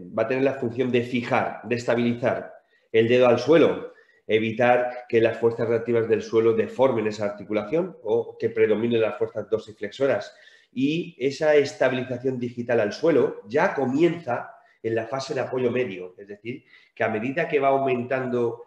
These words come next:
el desplazamiento anterior del com, a medida que nuestro centro de masa se va adelantando, en ese segundo rocker va aumentando el estrés tensil en la musculatura posterior y vía sistema calcáneo aquileo plantar,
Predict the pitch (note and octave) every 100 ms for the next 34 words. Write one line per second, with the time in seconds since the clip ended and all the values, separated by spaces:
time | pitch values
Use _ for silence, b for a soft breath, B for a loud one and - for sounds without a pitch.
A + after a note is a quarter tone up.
0 | _ A#2+ A2+ A2+ A#2 A2+ A2+ A#2+ A#2+ A2+
1 | A2+ A2 A#2 A2 G#2+ G#2 C#3+ A#2 - F#2
2 | G2+ A#2 A2+ G#2+ A2 - F#2+ - A#2+ A#2+
3 | A2 A#2 A2+ G#2 A2 A2 G#2+ G#2 C3+ C3
4 | A2+ - - b b b b G2 A#2 C3
5 | A2 A#2 C3 B2+ C3 - C3+ - B B
6 | B - A2 C3 C#3+ C3 C3 A#2+ C3 C#3+
7 | B2+ A#2 A2 - C3 C3 A#2+ A2 G#2 C3
8 | G#2 - F2+ F2+ - F2+ F#2+ G#2+ B2 A#2+
9 | C3 C3+ - - D#3+ F#3+ C3 E3+ E3+ D3+
10 | - - A#2+ - C3+ A#2+ A2 G#2 B2 C3+
11 | - B2+ C#3 D#3 D3+ - -